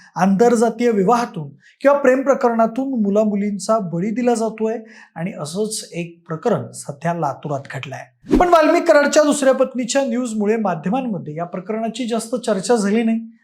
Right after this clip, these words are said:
ना कोणत्या लोकप्रतिनिधीने त्याबद्दल आवाज उठवलाय. कदाचित त्यातून राजकारण साधता येत नसल्यामुळे. दरम्यान, लोकप्रतिनिधीची दुटप्पी भूमिका विचार करायला लावणारी असल्याचं मत स्थानिकांकडून व्यक्त केलं जातंय.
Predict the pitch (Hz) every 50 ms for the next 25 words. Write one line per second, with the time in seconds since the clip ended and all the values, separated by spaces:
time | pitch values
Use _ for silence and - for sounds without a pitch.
0 | _ - 226 233 233 254 254 220 - 277 269 277 262 214 220 233 220 220 - 240
1 | 226 233 254 214 220 226 214 214 226 220 220 208 185 175 180 165 185 160 147 151
2 | 180 214 214 240 214 233 220 208 202 202 202 - _ _ _ _ _ - 175 196
3 | 202 190 190 220 - - - 185 - - 208 214 196 175 156 - - - - 190
4 | 202 196 180 - 185 180 - - 170 165 160 - 156 151 147 - - 254 285 269
5 | 233 208 180 160 - - - - - _ _ _ _ - 190 214 240 254 262 262
6 | 247 - - - _ - 208 262 277 - 302 254 233 254 254 262 220 247 262 233
7 | 202 208 208 - 277 269 277 - 294 240 226 214 220 214 226 240 226 202 180 -
8 | 202 196 190 196 180 180 185 185 180 165 156 156 190 190 185 151 - - 156 151
9 | 143 - 165 151 175 202 170 - 190 - - - _ 180 175 208 214 214 196 170
10 | 143 - - 160 170 175 175 170 175 170 - - - 143 143 139 139 135 139 -